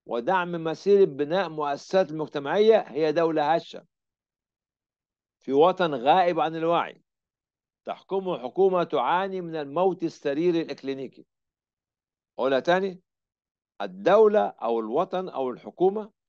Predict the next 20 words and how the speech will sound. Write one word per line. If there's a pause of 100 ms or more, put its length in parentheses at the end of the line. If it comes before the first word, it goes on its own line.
(460)
التي
لا
تؤمن
بالعمل
المدني
ودعم
مسيرة
بناء
مؤ-،
مؤسسات
المجتمعية (460)
دولة
هشة،
حتى
ولو
كان
عندها
مال
قد
كده،